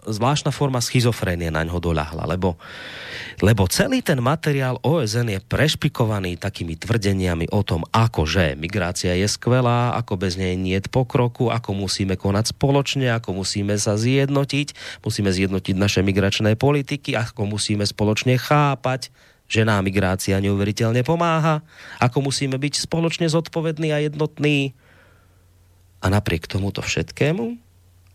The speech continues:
Lajčák povie, že my to síce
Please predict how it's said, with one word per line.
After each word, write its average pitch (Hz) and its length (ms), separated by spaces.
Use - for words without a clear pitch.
Lajčák 92 640
povie, 113 500
že 110 100
my 127 80
to 127 140
síce - 180